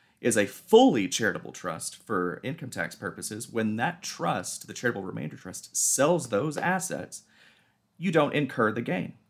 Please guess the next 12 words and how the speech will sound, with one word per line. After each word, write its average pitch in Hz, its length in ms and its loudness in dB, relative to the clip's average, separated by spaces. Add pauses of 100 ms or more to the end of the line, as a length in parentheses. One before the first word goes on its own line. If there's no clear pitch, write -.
(300)
And 123 120 2
the 110 60 2
trustee 131 380 0
of 98 80 -2
that 127 160 0
trust - 320 0
can 101 160 -4
then 98 280 -2
reinvest 107 560 2
the 120 60 -2
full 110 300 -2
proceeds. 87 800 -4